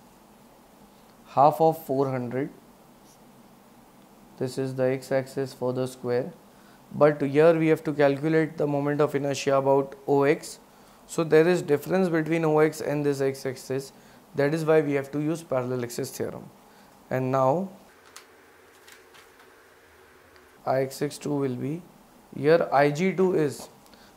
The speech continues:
the moment of inertia for the square about its horizontal axis, and the formula is B D cube by twelve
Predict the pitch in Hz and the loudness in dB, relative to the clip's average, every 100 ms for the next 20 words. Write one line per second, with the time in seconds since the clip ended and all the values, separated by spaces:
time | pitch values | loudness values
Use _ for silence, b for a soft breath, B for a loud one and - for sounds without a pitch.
0 | - 143 143 151 170 175 156 160 156 156 | -6 -4 0 0 2 2 2 0 0 0
1 | 165 156 151 147 - 151 147 139 143 147 | 2 2 0 -4 2 4 4 4 2 0
2 | 147 - 131 135 131 131 131 123 120 135 | -4 -6 -4 -2 -2 -2 -2 -2 -4 -8
3 | 147 - B B B B - 135 135 131 | -8 -12 B B B B -10 -4 -4 -2
4 | 135 139 147 143 147 135 143 139 147 143 | -2 0 2 2 2 -4 -6 -4 -4 -4
5 | 147 135 135 127 127 131 | -6 -2 -2 -2 -4 -6